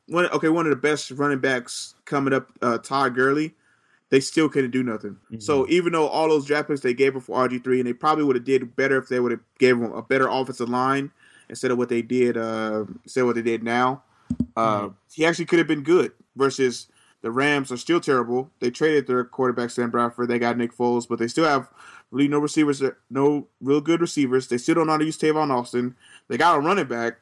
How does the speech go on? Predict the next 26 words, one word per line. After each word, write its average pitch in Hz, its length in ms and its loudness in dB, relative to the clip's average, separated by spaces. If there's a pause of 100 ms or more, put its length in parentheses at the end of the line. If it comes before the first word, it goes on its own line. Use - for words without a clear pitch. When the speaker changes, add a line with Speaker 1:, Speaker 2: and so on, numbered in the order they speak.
Speaker 1:
that's 123 200 0
good, 120 340 0
but 117 240 -2 (140)
they 127 100 -4
got 127 180 0
none 143 200 -2
but 147 200 -6
defensive 156 420 -4
guys. 135 640 -2 (200)
But 120 260 0 (160)
defense, 131 760 -4 (140)
well, 117 240 -2
they're, 131 540 2
well, 110 260 -2 (120)
Jeff 156 180 0
Fisher's 170 260 -2
style 127 140 2
of 113 80 -4
defense 120 280 -4
doesn't 120 200 0
win 113 120 -4
you 104 60 -10
championships. 110 720 -2 (200)
He - 60 -12
proved 139 220 0
that 131 80 4